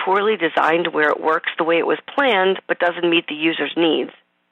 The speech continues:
It can be inco-, used incorrectly with end runarounds. There can be E H R interface issues where it works fine, but during export to external systems, something untoward happens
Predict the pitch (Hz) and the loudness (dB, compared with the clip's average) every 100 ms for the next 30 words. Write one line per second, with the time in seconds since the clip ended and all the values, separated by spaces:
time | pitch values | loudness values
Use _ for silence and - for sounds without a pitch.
0 | _ _ _ _ _ - - - - - | _ _ _ _ _ -20 -20 -8 -6 0
1 | 233 208 208 233 - - - 185 208 226 | 0 2 0 0 -2 -4 -2 0 0 0
2 | 202 190 - 165 185 - 160 156 160 - | 0 0 0 0 0 -2 -2 0 -2 0
3 | 170 170 147 151 143 107 151 190 - _ | 2 2 2 2 2 2 2 0 -4 _
4 | _ _ _ _ _ _ _ 196 180 190 | _ _ _ _ _ _ _ -2 0 -2
5 | 170 - 202 208 196 - 151 - 180 190 | -2 -2 2 2 2 2 2 2 2 0
6 | 180 160 - 160 - 147 - 156 - - | 0 -2 0 -2 -2 -4 0 0 2 0
7 | 262 - - 120 123 143 - 170 - 165 | 0 -2 -2 2 4 2 0 0 2 2
8 | 160 - - - 170 165 - - 170 - | 2 0 0 -2 0 0 0 0 -2 -2
9 | 165 156 151 196 185 - 156 - 147 - | 0 2 0 -4 -4 -4 -4 0 0 0
10 | 156 151 151 165 156 147 143 143 135 156 | 0 0 0 0 2 2 0 2 0 -2